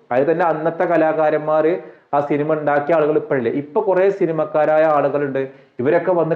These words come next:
കണ്ണീരൊഴുക്കുമ്പോ ഒരു നല്ല കഥാപാത്രം പോലും കൊടുത്തിട്ടില്ല. അപ്പൊ ഞാൻ സന്ദർഭോചിതമായി പറഞ്ഞു എന്ന് മാത്രമേ ഉള്ളൂ. ഇപ്പൊ ഇന്നലെ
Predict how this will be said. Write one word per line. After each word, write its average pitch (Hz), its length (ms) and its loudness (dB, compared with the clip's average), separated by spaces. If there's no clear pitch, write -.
കണ്ണീരൊഴുക്കുമ്പോ 147 960 0
ഒരു 131 140 -2
നല്ല 151 240 0
കഥാപാത്രം 147 800 0
പോലും 151 240 0
കൊടുത്തിട്ടില്ല. 131 440 -2
അപ്പൊ 127 140 -4
ഞാൻ 160 120 0
സന്ദർഭോചിതമായി 160 800 0
പറഞ്ഞു 156 300 -2
എന്ന് 160 120 -4
മാത്രമേ 160 260 0
ഉള്ളൂ. 120 160 0
ഇപ്പൊ - 840 -10
ഇന്നലെ 156 460 2